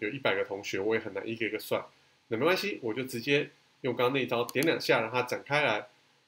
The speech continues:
然后我们来看一下这个排名到底算的对不对呢？那我们看一下，诶，这个同学是在前十名的，他大概八十几分，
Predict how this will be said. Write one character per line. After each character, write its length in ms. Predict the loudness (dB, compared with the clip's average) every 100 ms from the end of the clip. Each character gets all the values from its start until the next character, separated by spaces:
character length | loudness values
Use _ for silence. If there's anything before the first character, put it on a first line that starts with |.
| _
然 100 | -2
后 20 |
我 40 | 0
们 120 | 0
来 40 |
看 260 | 0 0 0
一 40 |
下 380 | 2 2 2 0 -12 _
这 120 | 0 2
个 60 |
排 120 | 2
名 160 | 2 2
到 120 | 2
底 60 | 0
算 200 | 2 0
的 80 | 2
对 140 | 0
不 140 | 0 2
对 180 | 4
呢？ 160 | 4 2 -2 _ _ _ -4
那 80 | -4
我 60 | -2
们 100 | 0
看 160 | 0
一 40 | 2
下， 200 | 0 0
诶， 160 | -2 -2 _
这 120 | 0
个 80 | 2
同 200 | 2 0
学 400 | 2 4 6 4
是 140 | 0 2
在 140 | 2
前 220 | 2 0
十 160 | 0 0
名 220 | 0 2
的， 140 | 4 4
他 120 | 4
大 100 | 2
概 80 | 4
八 200 | 4 4
十 100 | 2
几 180 | -8
分， 300 | -2 0 0